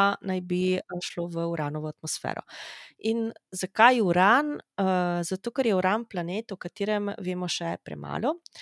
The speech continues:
Eh, ne poznamo recimo njegove notranje sestave in taki velikani, kot je Uran, so, eh, v resnici zelo pogosti v drugih osončjih. In zadnja misija, ki je Uran obiskala, je bila Voyager dva leta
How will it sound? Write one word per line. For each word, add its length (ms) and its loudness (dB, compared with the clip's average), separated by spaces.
Eh, 320 2
ne 160 -4
poznamo 480 0
recimo 340 -8
njegove 360 -8
notranje 420 -8
sestave 680 0
in 300 -2
taki 720 2
velikani, 640 0
kot 280 -6
je 60 4
Uran, 380 2
so, 300 0
eh, 140 -4
v 160 0
resnici 360 -4
zelo 160 2
pogosti 580 -4
v 340 -2
drugih 400 -8
osončjih. 720 -8
In 140 0
zadnja 360 4
misija, 460 0
ki 260 -10
je 140 0
Uran 320 0
obiskala, 520 0
je 80 0
bila 160 -2
Voyager 540 -2
dva 240 0
leta 420 0